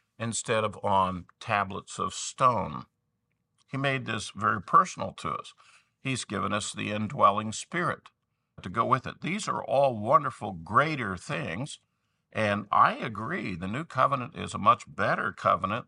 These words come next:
than the previous covenants, but that didn't make the other covenants go away. They are still the foundation of our faith, and those principles are still in effect, and those truths are still there. And oh, by the way, those commandments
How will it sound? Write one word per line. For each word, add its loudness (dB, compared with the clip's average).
than -6
the -4
previous -8
covenants, -4
but -6
that 0
didn't -6
make -6
the -6
other -2
covenants -2
go -2
away. -2
They -2
are 0
still -2
the -6
foundation -2
of -4
our 6
faith, -6
and -2
those 4
principles -6
are 2
still -2
in 2
effect, -4
and -2
those -2
truths 0
are -8
still -2
there. -2
And 0
oh, 6
by 6
the -6
way, -6
those 2
commandments -4